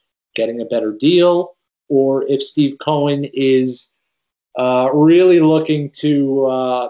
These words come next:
make a mark or do something completely out of the realm of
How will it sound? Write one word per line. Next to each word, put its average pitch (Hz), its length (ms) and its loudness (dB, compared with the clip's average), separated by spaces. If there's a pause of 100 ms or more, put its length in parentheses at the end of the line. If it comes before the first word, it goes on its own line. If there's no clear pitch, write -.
make 156 320 -2
a 139 40 0
mark 156 380 0
or 139 60 -4
do 143 160 0
something 139 640 -8 (100)
completely 151 560 -2
out 151 140 0
of 135 60 -6
the 139 60 -2
realm 147 460 2
of 127 240 0